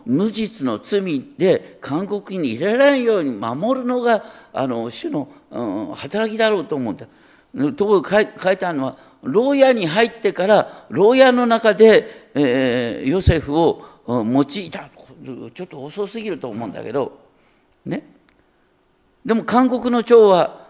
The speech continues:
全ての囚人を、お、あ、ごめんなさい。えーと、「主はヨセフと共におられ、彼に恵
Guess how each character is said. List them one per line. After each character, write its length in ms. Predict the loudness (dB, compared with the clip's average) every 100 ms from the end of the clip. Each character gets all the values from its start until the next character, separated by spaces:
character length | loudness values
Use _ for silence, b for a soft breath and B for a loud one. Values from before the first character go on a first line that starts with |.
| _
全 260 | -10 -6
て 140 | -4 -2
の 120 | -4
囚 280 | -2 -6 -6
人 280 | -6 -6 -2
を、 420 | -2 -2 -8 -20 _ _
お、 320 | -14 -12 -14 -16
あ、 200 | -12 -12 -12
ご 80 | -10
め 60 |
ん 20 |
な 80 | -10
さ 100 | -8
い。 60 | -14 _ b b b b _
え 200 | -18 -18
ー 40 | -14
と、 160 | -12
「主 160 | -6 4
は 120 | 4
ヨ 180 | 4 2
セ 140 | 0
フ 80 | -2
と 140 | -2 -4
共 360 | -4 -4 -4
に 100 | -4
お 120 | -4
ら 80 | -2
れ、 100 | -4
彼 240 | -2 -2 0
に 100 | -2
恵 240 | 0 -2